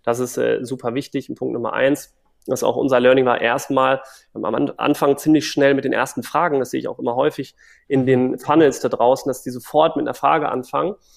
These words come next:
und dann auch weitermachen mit den nächsten Fragen auf der zweiten, dritten Seite. Aber wir wollen wirklich erstmal nochmal mehr Insights geben am Anfang über das Unternehmen, über die Werte, über die Mission, Vision, wenn vorhanden. Also das verstärkt das Interesse in der Regel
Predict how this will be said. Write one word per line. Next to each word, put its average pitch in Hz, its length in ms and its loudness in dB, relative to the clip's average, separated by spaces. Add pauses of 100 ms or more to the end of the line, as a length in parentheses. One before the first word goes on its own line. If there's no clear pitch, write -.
(280)
und 135 440 0
dann 131 120 2
auch 127 140 0
weitermachen 127 560 0
mit 123 120 -4
den 120 80 -2
nächsten 135 320 -4
Fragen 117 340 -2
auf - 80 -8
der 110 120 -8
zweiten, 120 300 -2
dritten 117 240 -6
Seite. 120 440 -2 (340)
Aber 123 240 2
wir 123 120 -2
wollen 127 280 4
wirklich 127 240 -6
erstmal 131 320 -2
nochmal 127 180 0
mehr 123 160 0
Insights 135 440 0
geben 123 220 -2
am 107 120 -4
Anfang 135 480 -2
über 123 120 -4
das 123 160 -4
Unternehmen, 131 580 0 (380)
über 127 120 2
die 123 200 -2
Werte, 131 480 4
über 131 120 2
die 127 100 -4
Mission, 127 480 0
Vision, 127 520 -2 (260)
wenn 123 180 0
vorhanden. 123 680 -2
Also 117 260 -4
das 123 320 -2 (260)
verstärkt 123 440 0
das 123 120 2
Interesse 113 360 -4
in 117 80 2
der 110 120 0
Regel 113 320 -4